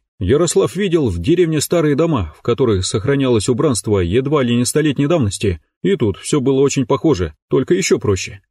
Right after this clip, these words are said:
Длинная комната, похожая на пенал, маленькие окна, сквозь которые едва пробивался вечерний свет, а окна не со стеклянными рамами. Стекло вроде еще и не изобретено,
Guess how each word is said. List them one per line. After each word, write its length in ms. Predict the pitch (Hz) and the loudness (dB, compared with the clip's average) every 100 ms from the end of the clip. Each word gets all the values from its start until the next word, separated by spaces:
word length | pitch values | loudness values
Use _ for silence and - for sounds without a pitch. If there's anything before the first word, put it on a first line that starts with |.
| _ _ - | _ _ -8
Длинная 480 | 82 131 185 180 180 | 0 2 2 0 2
комната, 400 | 190 113 98 101 | 2 2 0 0
похожая 460 | 110 127 101 104 | 0 0 2 2
на 120 | 104 | 0
пенал, 380 | 104 104 82 80 - | 0 -2 -2 -6 -2
маленькие 540 | 117 175 170 156 190 | 0 0 0 0 2
окна, 380 | 196 120 110 101 | 2 2 -2 -2
сквозь 340 | - - 113 | -2 -2 0
которые 400 | - 104 107 107 | 0 0 0 2
едва 280 | 123 101 85 | 0 0 -2
пробивался 640 | - 98 101 92 82 - | -2 -2 0 0 -2 -2
вечерний 420 | 101 101 117 113 120 | -2 0 0 0 -2
свет, 260 | 95 82 _ _ | -4 -8 _ _
а 160 | - 117 | -2 0
окна 320 | 160 - 113 | 0 0 0
не 140 | 104 175 | 0 0
со 160 | 220 | -2
стеклянными 560 | - 208 175 107 98 110 | -2 -2 0 0 2 2
рамами. 460 | 139 95 82 104 - _ _ _ | 0 -2 -4 -10 -20 _ _ _
Стекло 480 | - 202 196 104 87 | -6 -4 0 0 2
вроде 420 | 98 90 95 95 | 0 0 0 -2
еще 320 | 160 185 127 | -2 -2 0
и 80 | 95 | 0
не 160 | 104 | 0
изобретено, 680 | 110 160 202 208 160 85 78 | 0 -2 -2 -2 -2 -2 -8